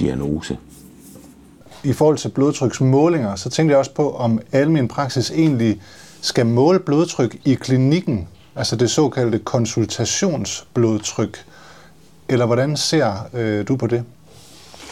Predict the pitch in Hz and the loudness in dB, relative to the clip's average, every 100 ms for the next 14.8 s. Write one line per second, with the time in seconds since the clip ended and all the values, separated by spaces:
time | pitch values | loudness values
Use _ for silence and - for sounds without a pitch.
0 | - - - - - - - - 98 92 | -18 -18 -18 -20 -20 -20 -8 0 2 4
1 | 127 - 135 104 - 98 92 85 73 - | 2 2 2 2 2 4 4 2 -4 -14
2 | - - 90 87 82 80 78 95 85 92 | -4 0 4 4 4 2 0 -2 0 0
3 | 87 127 95 - 90 87 95 85 - - | 2 2 0 0 0 0 0 0 -4 -20
4 | - - 117 123 117 98 117 123 - - | -20 -2 0 2 2 2 0 0 -2 -2
5 | - 85 98 110 - - _ _ - 95 | 0 2 4 2 0 -8 _ _ -4 0
6 | 101 90 104 101 - 85 - 117 95 87 | 0 2 2 2 0 -2 0 0 0 -2
7 | 82 80 85 101 - - - - 90 85 | 0 0 2 2 0 -10 -12 -6 0 2
8 | 98 92 92 98 95 80 85 95 - 87 | 4 4 4 2 0 0 2 2 0 -2
9 | 82 85 92 90 - - 87 85 76 67 | -2 -2 0 -2 -6 -4 0 2 0 -2
10 | - 107 92 76 69 - - - - - | -2 2 2 0 -4 -8 -20 -20 -20 -20
11 | - - 87 82 - - 107 113 82 - | -8 -2 0 0 -2 0 0 0 -2 -4
12 | 85 82 82 90 - - 85 - 76 - | -4 0 2 2 0 -2 -4 -2 -4 -4
13 | - - 98 - - 82 - 90 - 131 | -4 0 0 -2 -6 -6 -2 -2 2 2
14 | 113 85 82 82 87 80 - | 2 0 0 2 2 2 -4